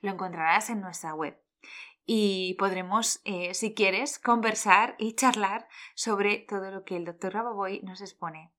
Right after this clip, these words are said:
en este libro. Bueno, espero que te haya gustado, que te haya servido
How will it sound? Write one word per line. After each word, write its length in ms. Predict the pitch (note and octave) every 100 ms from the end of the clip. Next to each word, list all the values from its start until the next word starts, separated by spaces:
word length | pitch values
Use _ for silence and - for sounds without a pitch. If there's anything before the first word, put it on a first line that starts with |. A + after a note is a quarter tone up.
| _ _
en 160 | F3+ E3
este 240 | - D3+
libro. 280 | - - - _ _ _ - - - -
Bueno, 240 | E3 D3
espero 320 | - - F#3+ E3+
que 120 | E3+
te 80 | C#3+
haya 160 | C#3+
gustado, 540 | C#3 - A3+ B3 D4+ D4+
que 100 | G#3
te 100 | F#3
haya 120 | G3
servido 640 | G#3 F#3+ F#3+ G#3 G#3+ A3